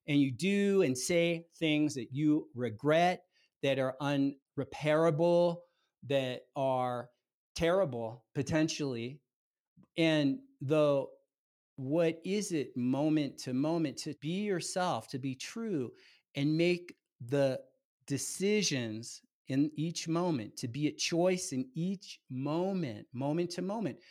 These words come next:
to speak up. If there's something to say, you say it. Like, "Hey, you're overstepping a line here." Or if there's nothing to say, then you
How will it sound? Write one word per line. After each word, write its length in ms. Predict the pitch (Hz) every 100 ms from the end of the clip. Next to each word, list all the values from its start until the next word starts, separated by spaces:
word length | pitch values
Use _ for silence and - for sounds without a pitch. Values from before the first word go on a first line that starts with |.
| _ -
to 120 | 147
speak 420 | - - 151 147
up. 320 | 170 185 - _ _
If 140 | 131
there's 200 | - 139 -
something 400 | 147 143 160 147
to 80 |
say, 320 | 151 156 143 139
you 180 | 131
say 340 | 131 - 190 185
it. 180 | 110 -
Like, 120 | 117 120
"Hey, 440 | 165 214 226 110 - _ _ _ _
you're 180 | 127 131
overstepping 720 | 135 143 156 - 151 147 160
a 100 | 139
line 280 | 135 160 180
here." 300 | 147 113 98 _ _ _ _ _ -
Or 180 | 147
if 100 | 147
there's 240 | 151 165 151
nothing 480 | 156 175 196 113 208
to 80 |
say, 420 | 160 - 127 139 156
then 200 | 156 170
you 180 | 185